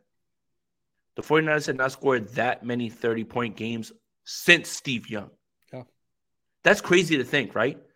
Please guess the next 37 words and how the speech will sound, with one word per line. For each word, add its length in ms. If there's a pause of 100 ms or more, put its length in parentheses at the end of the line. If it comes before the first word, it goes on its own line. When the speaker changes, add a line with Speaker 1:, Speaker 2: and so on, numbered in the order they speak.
(160)
Speaker 1:
Colin 300
Speaker 2:
Yeah. 140
Speaker 1:
Kaepernick 280
lit 140
the 80
world 280
on 140
fire. 580 (460)
You 100
would 60
have 100
thought 180
Jimmy 220
Garoppolo 760 (340)
would 100
have 60
had 100
a 40
statue 520
outside 480
of 240
Speaker 2:
The 60
Jeff 320
Garcia, 540
Speaker 1:
of 60
Speaker 2:
T 260
O 180
Speaker 1:
Yeah, 180
Speaker 2:
years, 280
Speaker 1:
yeah, 180
Speaker 2:
I 80
mean. 80
Speaker 1:
right. 260 (2000)
So 240
I 140
understand 500
that. 140